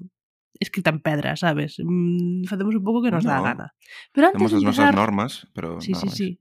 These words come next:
Speaker 1: Somos los reyes de nuestro propio podcast. Pero antes de comezar, Duarte, ah, cóntame, que tal estás?
Speaker 2: Pois estou ben, sen máis, a verdade. Eh, onte fun a, a Toledo.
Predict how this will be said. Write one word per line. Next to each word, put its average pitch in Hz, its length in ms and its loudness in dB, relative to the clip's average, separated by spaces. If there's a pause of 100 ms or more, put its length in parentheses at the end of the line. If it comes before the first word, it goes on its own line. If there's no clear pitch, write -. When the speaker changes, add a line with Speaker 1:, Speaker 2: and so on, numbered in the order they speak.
(120)
Speaker 1:
Somos 233 320 2
los 170 80 4
reyes 160 400 -2
de 151 80 -10
nuestro 165 240 -14
propio 175 240 -4
podcast. - 400 -14 (480)
Pero 220 320 2 (320)
antes 370 320 -4
de 226 80 -6
comezar, 165 400 -6 (320)
Duarte, - 320 -14 (640)
ah, 202 460 2 (180)
cóntame, 185 380 0
que 262 80 -8
tal 180 120 -4
estás? - 360 -12 (580)
Speaker 2:
Pois 92 340 -6
estou 110 760 -6 (120)
ben, 123 520 -4 (800)
sen 107 180 -4
máis, 120 300 0
a 98 60 -2
verdade. 98 380 0 (460)
Eh, 92 400 2
onte 113 240 -2
fun 139 160 -2
a, 101 280 0
a - 120 -6
Toledo. 90 520 0